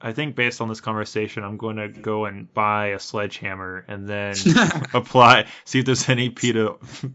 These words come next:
Speaker 1: job positions in the Louisville area. Just show up, be like, "Oh, what, what's that for?" "Oh, I, I heard you guys like killing dogs.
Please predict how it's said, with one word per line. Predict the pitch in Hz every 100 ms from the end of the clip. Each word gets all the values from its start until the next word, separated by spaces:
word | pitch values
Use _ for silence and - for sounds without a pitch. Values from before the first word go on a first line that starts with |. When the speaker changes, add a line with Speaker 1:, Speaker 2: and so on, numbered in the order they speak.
| -
Speaker 1:
job | 117 113
positions | - 110 110 107 113 110
in | 107
the |
Louisville | 113 117 104
area. | 107 107 110 101 98
Just | - 170 170 233 220
show | 117 110
up, | 104 104
be | 113
like, | 104 104 - 113
"Oh, | 147
what, | 104 113 - 117
what's | 123
that | 160 143
for?" | 117 101 - _ _
"Oh, | 226 185 123
I, | 113 139 139
I |
heard | 175 165
you |
guys | 165 160
like | 156 131
killing | 170 151
dogs. | 123 147 107 98 -